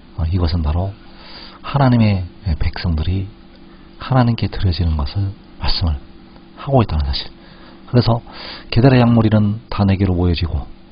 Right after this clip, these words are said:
느바요스의 수양은 내게 공급되고 내 단에 올라 기꺼이 받음이 되리니." 또 이사야 십육 장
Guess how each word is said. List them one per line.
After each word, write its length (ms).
느바요스의 840
수양은 520
내게 220
공급되고 880
내 120
단에 260
올라 420
기꺼이 460
받음이 340
되리니." 320
또 100
이사야 280
십육 300
장 220